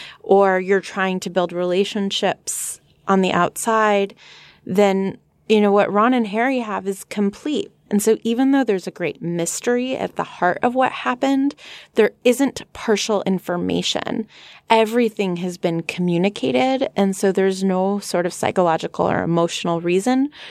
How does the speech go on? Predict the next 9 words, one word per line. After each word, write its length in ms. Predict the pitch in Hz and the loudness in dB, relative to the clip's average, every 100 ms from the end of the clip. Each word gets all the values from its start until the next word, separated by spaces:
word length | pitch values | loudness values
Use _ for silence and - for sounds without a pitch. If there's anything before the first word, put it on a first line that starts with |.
| - - | -20 -4
for 220 | - 196 | 2 2
Ron 320 | 175 165 165 | 2 0 -2
to 80 | - | -6
start 260 | - 151 | -4 -4
spreading 500 | - - - 151 - | -4 -6 -2 0 0
a 60 | 160 | -4
rumor 400 | 160 151 - - | -2 -2 -2 -4
about 320 | - - - | -2 -4 -4
this. 480 | - - - - | -6 -6 -8 -10